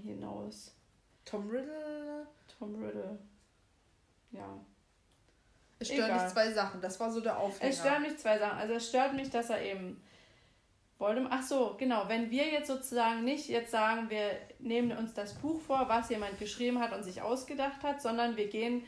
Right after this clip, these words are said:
Speaker 1: in die Geschichte. Das ist ein reales Universum. So gehen wir jetzt mal davon aus, sind in der Geschichte wie durch ein Denkarium, sehen wir, was passiert ist. Und dann halt se-, zu sehen, äh, später wird erzählt, dass, ähm, Dumbledore immer gesagt hat, er nennt ihn weiter Tom,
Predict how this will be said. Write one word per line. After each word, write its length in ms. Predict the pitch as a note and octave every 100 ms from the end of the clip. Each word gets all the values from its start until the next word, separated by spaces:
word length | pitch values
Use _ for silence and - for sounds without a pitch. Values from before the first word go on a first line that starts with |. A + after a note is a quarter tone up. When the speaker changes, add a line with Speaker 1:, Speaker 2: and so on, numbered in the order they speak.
| - - - -
Speaker 1:
in 240 | C#4+ D#4+
die 120 | D4+
Geschichte. 640 | B3+ C4 C4 A#3 - G3+ G3
Das 160 | A3 A#3
ist 180 | C4 A#3
ein 80 |
reales 420 | G#3+ G#3 G#3 B3 B3
Universum. 480 | A#3 G#3 G3+ G3+
So 160 | G3 A3+
gehen 180 | C4 B3
wir 60 | A3+
jetzt 160 | A3
mal 120 | G#3+
davon 320 | G3 G#3 G#3 -
aus, 400 | G#3+ C4+ F#4+ - - - -
sind 220 | C4 C4+
in 120 | C#4
der 120 | C#4
Geschichte 460 | G#3 A3 D4 - C#4+
wie 120 | C4+
durch 180 | C4+ A#3+
ein 160 | G#3+ G#3+
Denkarium, 800 | G3+ G3 A3+ A#3+ C#4 D4 C#4+ B3
sehen 360 | A3 B3 C#4
wir, 140 | C4 A#3+
was 260 | A3+ -
passiert 540 | - G#3+ - A3+ G#3+ G#3
ist. 280 | G3+ G3 - - - -
Und 160 | A3+
dann 180 | G#3+ A#3+
halt 240 | D#4 C#4+ -
se-, 200 | A3+ -
zu 160 | - B3
sehen, 400 | F#3+ G#3 C4 C#4+ E4 - - - _ -
äh, 320 | A#3+ A#3 A#3
später 680 | - C4 D#4+ B3 G#3+ A3+
wird 200 | A3+ B3+ -
erzählt, 420 | A#3 - C4 B3+
dass, 300 | A3+ A3 -
ähm, 640 | A3 A3 G#3+ G#3 G#3 G3+
Dumbledore 440 | G3+ G#3 B3 A#3 -
immer 240 | C4 D4
gesagt 180 | A#3+ A#3+
hat, 260 | B3+ B3 -
er 100 | A3
nennt 240 | A3+ C4
ihn 140 | A#3 G#3
weiter 380 | G#3 A#3 A3+
Tom, 380 | - A#3 A3+ C4+